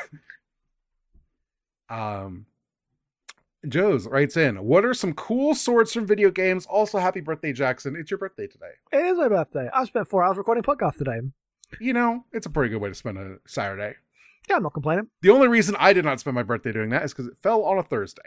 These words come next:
Speaker 1: <laughs> If it had fallen on a
Speaker 2: <laughs>
Speaker 1: Saturday or Sunday, would have done the same thing. Um,
Speaker 2: So true.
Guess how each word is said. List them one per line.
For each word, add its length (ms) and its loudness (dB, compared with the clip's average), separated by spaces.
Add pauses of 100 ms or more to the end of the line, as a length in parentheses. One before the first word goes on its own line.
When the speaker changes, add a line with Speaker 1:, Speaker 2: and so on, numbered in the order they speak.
(180)
Speaker 1:
<laughs> 140 -14
If 140 4
it 140 -8
had 160 6
fallen 300 8
on 180 10
a 60 10
Speaker 2:
<laughs> 20 2
Speaker 1:
Saturday 300 4
or 40 8
Sunday, 360 0 (300)
would 60 -2
have 100 0
done 140 2
the 60 -4
same 220 -2
thing. 140 -14 (560)
Um, 380 -8 (240)
Speaker 2:
So 140 -18
true. 200 -20